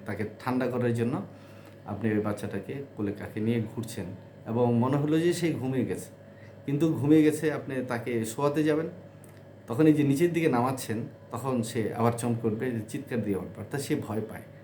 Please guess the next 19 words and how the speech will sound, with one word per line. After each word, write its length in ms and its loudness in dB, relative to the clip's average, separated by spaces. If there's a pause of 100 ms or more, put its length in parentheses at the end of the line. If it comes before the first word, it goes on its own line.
(280)
এবং 380 2
অনেকটা 300 -2
খিঁচুনির 440 2
মতন 240 0
হবে, 200 -4 (260)
মানে 360 -2 (240)
হাত 180 -4
পা 100 2
এরকম 340 2 (280)
মানে 200 0
খিঁচিয়ে 340 -4
উঠবে। 240 -2 (760)
তো 140 -2
বুঝতে 320 0
হবে 200 2
যে 180 2
আপনার 280 2
এই 260 0
বাচ্চাটার 480 -4